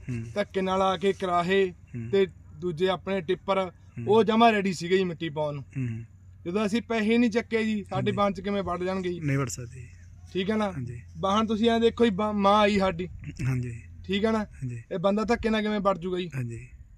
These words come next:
Speaker 2: ਬਸ।
Speaker 1: ਹੁਣ ਜਿਹੜੇ ਤੁਸੀਂ ਪੰਜ ਜਣੇ ਉੱਪਰ ਚੜ੍ਹੇ ਹੋ ਜੀ, ਹਨਾ? ਤੇ
Speaker 2: ਹਾਂਜੀ।
Speaker 1: ਤੁਹਾਡੇ ਲੇਡੀਜ਼ ਵਗੈਰਾ ਤੇ ਵੀ ਧੱਕੇਸ਼ਾਹੀ ਕੀਤੀ ਗਈ ਹੈ ਪੁਲਿਸ
Speaker 2: ਬਹੁਤ
Speaker 1: ਪ੍ਰਸ਼ਾਸਨ ਨੇ?
Speaker 2: ਧੱਕੇਸ਼ਾਹੀ ਕੀਤੀ ਜੀ, ਬਹੁਤ ਜ਼ਿਆਦੇ।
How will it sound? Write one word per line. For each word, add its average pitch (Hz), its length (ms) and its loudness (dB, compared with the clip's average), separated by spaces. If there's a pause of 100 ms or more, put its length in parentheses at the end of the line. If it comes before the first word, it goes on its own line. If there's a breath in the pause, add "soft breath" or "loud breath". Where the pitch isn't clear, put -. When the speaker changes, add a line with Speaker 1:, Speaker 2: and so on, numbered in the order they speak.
(1000)
Speaker 2:
ਬਸ। - 320 -20
Speaker 1:
ਹੁਣ 127 140 -8
ਜਿਹੜੇ 190 160 6
ਤੁਸੀਂ 190 140 4
ਪੰਜ 160 180 4
ਜਣੇ 165 160 4
ਉੱਪਰ 160 180 2
ਚੜ੍ਹੇ 151 260 4
ਹੋ 147 140 2
ਜੀ, 135 200 -2
ਹਨਾ? 143 200 -4
ਤੇ - 60 -10 (380 soft breath)
Speaker 2:
ਹਾਂਜੀ। 160 120 2
Speaker 1:
ਤੁਹਾਡੇ 165 240 6
ਲੇਡੀਜ਼ 160 280 4
ਵਗੈਰਾ 170 220 4
ਤੇ 170 60 2
ਵੀ 175 120 2
ਧੱਕੇਸ਼ਾਹੀ 160 500 0
ਕੀਤੀ 156 240 -2
ਗਈ 143 120 0
ਹੈ 143 60 2
ਪੁਲਿਸ 135 160 -4
Speaker 2:
ਬਹੁਤ 196 120 4
Speaker 1:
ਪ੍ਰਸ਼ਾਸਨ 127 220 -2
ਨੇ? 131 60 0
Speaker 2:
ਧੱਕੇਸ਼ਾਹੀ 190 280 0
ਕੀਤੀ 175 300 -8
ਜੀ, 190 100 0
ਬਹੁਤ 180 260 0
ਜ਼ਿਆਦੇ। 156 280 -6